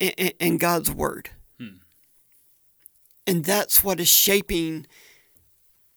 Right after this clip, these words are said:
Speaker 1: your, your, your identity. It's what's shaping your ministry's identity. And that's, that's where my heart is. I, I, I love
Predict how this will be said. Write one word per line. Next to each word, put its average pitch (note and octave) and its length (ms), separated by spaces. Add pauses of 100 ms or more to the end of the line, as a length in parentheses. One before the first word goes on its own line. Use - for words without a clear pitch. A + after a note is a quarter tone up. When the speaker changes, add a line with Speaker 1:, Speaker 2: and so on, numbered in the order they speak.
(300)
Speaker 1:
your, E3 240
your, D#3+ 300
your D#3+ 200
identity. F#3+ 680
It's D3 200
what's F#3 140
shaping F#3 560 (300)
your D#3+ 160
ministry's G3 600
identity. G3+ 640 (1000)
And F3+ 420 (220)
that's, - 760 (200)
that's A#3 280
where - 100
my D#3 200
heart - 280
is. - 380 (220)
I, F3+ 420
I, F3+ 80
I - 20
love F#3+ 480